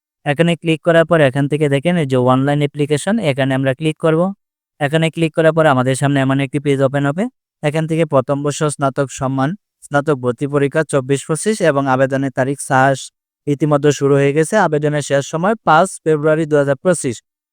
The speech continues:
এবং আবেদনের রেজাল্ট তিনটি ধাপে সম্পন্ন করা হবে। আপনারা অবশ্যই এখান থেকে ডেটগুলো দেখে নেবেন। প্রথম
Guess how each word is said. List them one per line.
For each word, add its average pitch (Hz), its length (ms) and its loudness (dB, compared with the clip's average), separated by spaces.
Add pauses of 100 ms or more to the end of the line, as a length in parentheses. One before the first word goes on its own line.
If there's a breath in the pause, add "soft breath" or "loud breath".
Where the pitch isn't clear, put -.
(140)
এবং 156 340 2 (140)
আবেদনের 160 520 0
রেজাল্ট 139 460 2
তিনটি 170 360 -2
ধাপে 170 240 2
সম্পন্ন 135 440 -6
করা 156 220 -2
হবে। 165 240 -2
আপনারা 156 320 0
অবশ্যই 143 420 0
এখান 156 200 -2
থেকে 160 240 -6
ডেটগুলো 135 440 -2
দেখে 135 240 -4
নেবেন। 165 260 -4 (420)
প্রথম 139 240 0